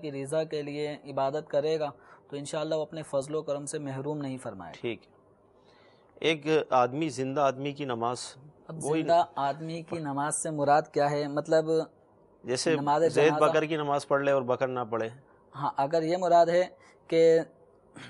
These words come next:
Speaker 1: زندہ آدمی ہے، بیمار ہے، وہ نماز نہیں پڑھ سکتا،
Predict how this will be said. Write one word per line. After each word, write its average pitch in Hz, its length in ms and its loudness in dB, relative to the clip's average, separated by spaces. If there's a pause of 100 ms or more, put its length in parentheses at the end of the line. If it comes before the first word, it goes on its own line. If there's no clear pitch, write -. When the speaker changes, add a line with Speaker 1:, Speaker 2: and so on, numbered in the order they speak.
(120)
Speaker 1:
زندہ 170 320 0
آدمی 170 420 4
ہے، 170 120 0
بیمار 170 400 2
ہے، 170 140 4
وہ 170 100 0
نماز 160 380 0
نہیں 170 140 -4
پڑھ 165 180 -2
سکتا، 165 340 -2